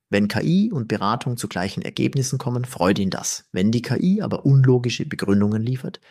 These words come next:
ärgert ihn das. Moritz wiederum nutzt K I gern als Impulsgeber für Diskussionen über Geldanlage. Er beschäftigt sich zum Beispiel damit, ob Aktien weiterhin sinnvoll sind oder wie sich Eigenkapitalrenditen bei Immobilien entwickeln könnten.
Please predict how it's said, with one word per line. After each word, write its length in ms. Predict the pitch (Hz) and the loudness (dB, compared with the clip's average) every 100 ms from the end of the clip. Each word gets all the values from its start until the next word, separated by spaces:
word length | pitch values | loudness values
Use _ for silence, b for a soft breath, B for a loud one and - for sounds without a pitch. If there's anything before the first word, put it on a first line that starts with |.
| b | b
ärgert 340 | - 85 98 - | -6 -4 -2 -4
ihn 240 | - 92 | -2 -2
das. 280 | - - - B B B B | -4 -10 -14 B B B B
Moritz 420 | 123 131 160 156 | 6 6 6 4
wiederum 340 | 156 147 143 135 | 4 4 4 2
nutzt 320 | 110 107 - | 0 0 -2
K 100 | - | -2
I 240 | - 147 139 | 0 -2 -2
gern 280 | 120 113 | -2 -2
als 160 | - - | -4 -4
Impulsgeber 800 | 98 - 123 131 - 120 117 110 | -2 4 4 4 0 0 0 -2
für 120 | - | -2
Diskussionen 680 | 110 - 110 - 117 117 - | -4 -4 -8 -2 0 0 -2
über 200 | 131 143 | -4 0
Geldanlage. 720 | 90 95 - - 135 139 - B B B B | 2 2 -2 -8 -12 -16 -18 B B B B
Er 100 | - | -4
beschäftigt 540 | 151 - 147 - - | 0 2 2 0 0
sich 160 | 143 - | -2 -4
zum 140 | 104 | -4
Beispiel 340 | - - - - | -4 -6 -6 -6
damit, 440 | 113 135 147 - | -4 -2 -4 -8
ob 140 | - - | -12 -4
Aktien 500 | 85 - - 104 67 | -4 -4 -6 -6 -4
weiterhin 400 | 64 65 95 - | -6 -6 -6 -4
sinnvoll 400 | - 127 - 127 | 0 0 0 -2
sind 280 | 135 131 - B B B | 0 -2 -4 B B B
oder 260 | - 208 175 | 2 4 4
wie 60 | 165 | 4
sich 320 | 160 151 - | 0 -4 -2
Eigenkapitalrenditen 1300 | 92 107 113 101 95 95 101 107 104 98 101 101 98 | 2 2 2 -2 -6 -6 -4 -4 -4 -2 -2 -2 -4
bei 140 | - | -4
Immobilien 640 | - 92 85 113 120 107 | -4 -4 0 0 2 0
entwickeln 420 | - 85 - 67 - | -4 -6 -8 -8 -8
könnten. 380 | - - - | -10 -10 -14